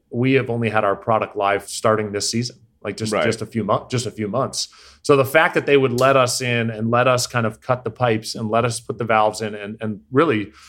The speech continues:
Speaker 1: take part in their critical infrastructure and in
Speaker 2: Mm.
Speaker 1: their,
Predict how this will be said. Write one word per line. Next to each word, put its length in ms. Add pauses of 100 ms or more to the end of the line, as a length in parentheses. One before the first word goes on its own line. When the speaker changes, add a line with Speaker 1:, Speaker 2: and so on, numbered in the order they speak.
(280)
Speaker 1:
take 260
part 260
in 100
their 120
critical 600
infrastructure 680
and 160
in 80
Speaker 2:
Mm. 40
Speaker 1:
their, 280